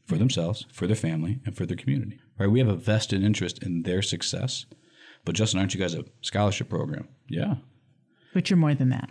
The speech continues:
Speaker 1: But we're a scholarship program who, when it was started a decade ago,
Speaker 2: Mm-hmm.
Speaker 1: made an,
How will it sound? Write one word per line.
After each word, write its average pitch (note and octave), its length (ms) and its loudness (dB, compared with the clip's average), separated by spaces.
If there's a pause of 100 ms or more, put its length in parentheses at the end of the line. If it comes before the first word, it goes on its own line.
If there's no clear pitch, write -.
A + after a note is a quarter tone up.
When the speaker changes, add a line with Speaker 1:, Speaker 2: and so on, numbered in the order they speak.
Speaker 1:
But F#2+ 60 0
we're F2 120 2
a E2+ 40 -2
scholarship G2 440 0
program G2 420 2
who, F#2 120 -2
when F2+ 220 2
it - 20 6
was G#2 120 4
started F2+ 280 0
a E2 60 -2
decade G2 360 0
ago, G#2+ 400 2
Speaker 2:
Mm-hmm. E3 240 0 (160)
Speaker 1:
made F2 180 -2
an, D#2 120 -4